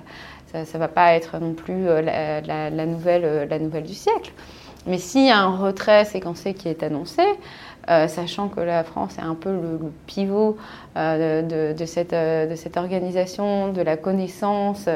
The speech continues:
du terrain, et cetera, qui, qui, qu'ils ont aussi acquise au, au fil de quasiment de, de ces dix années, je ne suis pas sûre que, que les, les Européens, euh, acceptent de payer, euh, l'addition.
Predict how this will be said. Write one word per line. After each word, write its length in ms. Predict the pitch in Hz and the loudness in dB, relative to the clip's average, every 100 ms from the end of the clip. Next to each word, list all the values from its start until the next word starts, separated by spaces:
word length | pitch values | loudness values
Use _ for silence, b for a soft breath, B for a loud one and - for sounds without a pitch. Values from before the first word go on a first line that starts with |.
| - - - | -2 -10 -12
du 180 | 175 175 | -10 -8
terrain, 340 | 175 190 196 185 | -2 0 2 2
et 80 | |
cetera, 480 | 180 175 190 196 208 208 B B B - | -2 -4 0 2 2 0 B B B -14
qui, 320 | - 165 160 | -10 -10 -10
qui, 180 | - 160 | -10 -10
qu'ils 320 | - 175 170 | -8 -6 -2
ont 120 | 190 - | -2 -2
aussi 420 | 175 - 226 214 - | -8 -4 -2 -2 0
acquise 680 | 170 175 - 226 226 180 170 B B - | 0 -2 -4 0 0 -2 -6 B B -2
au, 60 | 175 | 4
au 340 | 180 175 180 | 4 4 2
fil 240 | 175 196 | -2 -2
de 300 | 190 160 160 | 2 2 2
quasiment 760 | 156 170 165 170 170 180 185 180 | -2 0 0 0 -2 -2 0 -2
de, 200 | 175 170 | -2 -4
de 200 | 160 170 | -2 -2
ces 220 | 165 165 | -2 -4
dix 320 | 160 160 180 180 | -4 -4 -2 0
années, 440 | 160 240 453 - - - - - - - - - - - | 4 6 6 2 -12 -20 -20 -20 -20 -20 -20 -20 -20 -18
je 120 | - | -12
ne 60 | 156 | -12
suis 120 | - | -10
pas 140 | 170 | -10
sûre 280 | 165 285 320 | 0 0 0
que, 460 | - 160 147 156 156 151 | -2 -4 -4 -6 -10 -8
que 280 | 151 156 151 | -8 -6 -6
les, 280 | 156 - 156 | -8 -6 -6
les 140 | 156 156 | -8 -8
Européens, 400 | 156 151 185 277 247 | -10 -6 0 2 2
euh, 160 | 156 160 - | 0 -2 -6
acceptent 420 | 165 - - 175 | -8 -8 -8 -10
de 80 | 165 | -8
payer, 360 | 165 170 196 | -8 -6 -4
euh, 120 | 165 160 | -4 -6
l'addition. 360 | 151 - - | -10 -12 -18